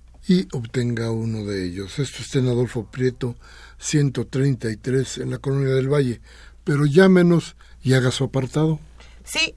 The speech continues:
Speaker 2: nuestros teléfonos es el cincuenta y cinco treinta y seis ochenta y nueve ochenta y nueve y nuestra alada sin costo,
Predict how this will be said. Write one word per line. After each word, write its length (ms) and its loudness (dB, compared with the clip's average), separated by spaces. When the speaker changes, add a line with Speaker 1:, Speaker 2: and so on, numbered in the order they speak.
Speaker 2:
nuestros 460 -2
teléfonos 760 0
es 280 -2
el 160 -4
cincuenta 500 -6
y 80 -8
cinco 320 -4
treinta 380 -6
y 80 -10
seis 240 -4
ochenta 440 -8
y 40 -6
nueve 300 -4
ochenta 320 -2
y 60 -2
nueve 280 -2
y 160 -6
nuestra 300 0
alada 280 6
sin 180 -6
costo, 300 0